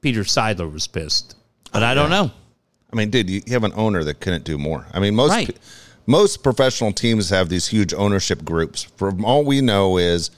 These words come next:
Speaker 2: Seidler basically is the guy running
Speaker 1: Yeah,
Speaker 2: this
Speaker 1: there's
Speaker 2: team.
Speaker 1: a handful
Speaker 2: It's
Speaker 1: of investors, but
Speaker 2: Yeah.
Speaker 1: he's the main guy.
Speaker 2: He,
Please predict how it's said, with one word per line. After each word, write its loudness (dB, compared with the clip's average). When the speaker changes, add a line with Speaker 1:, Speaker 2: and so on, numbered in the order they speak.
Speaker 2:
Seidler 2
basically -2
is -4
the -14
guy -4
running -4
Speaker 1:
Yeah, 0
Speaker 2:
this -2
Speaker 1:
there's 0
Speaker 2:
team. 4
Speaker 1:
a 2
handful 2
Speaker 2:
It's 0
Speaker 1:
of -2
investors, 0
but 0
Speaker 2:
Yeah. 2
Speaker 1:
he's -4
the -2
main -2
guy. 0
Speaker 2:
He, -4